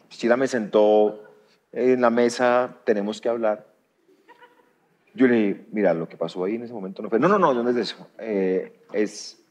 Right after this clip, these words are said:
que te llamaron de, de, me llamaron y que, que, ta, ta, que no sé qué, que muy buen actor, pero que te viste muy mal." Uy, eso fue un golpe muy berraco. Yo decía,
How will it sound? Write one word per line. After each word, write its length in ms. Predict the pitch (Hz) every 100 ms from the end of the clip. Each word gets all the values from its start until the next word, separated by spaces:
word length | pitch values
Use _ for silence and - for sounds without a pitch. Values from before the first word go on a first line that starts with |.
| _ _ -
que 80 | 135
te 100 | 117
llamaron 420 | 101 101 120 127
de, 480 | 120 101 87 82 - -
de, 100 | 90
me 120 | 92
llamaron 440 | 85 90 120 135
y 60 | 104 98
que, 160 | 104
que, 140 | 104 101
ta, 100 | 107
ta, 160 | 147
que 100 | 151
no 60 | 127
sé 100 | 127
qué, 280 | 160 175 - _ -
que 120 | 107
muy 220 | 104 147
buen 140 | 156 165
actor, 260 | - - - _ _ _ _ _ _
pero 120 | - 90
que 80 |
te 120 | 92 92
viste 200 | 85 95
muy 160 | 98
mal." 200 | 92 80 - _ _ _ _ - - - - -
Uy, 160 | 123
eso 160 | 110 110
fue 140 | 107
un 100 | 113
golpe 320 | 113 120 120 123
muy 140 | 123
berraco. 400 | 120 127 139 131
Yo 40 |
decía, 300 | 117 117 87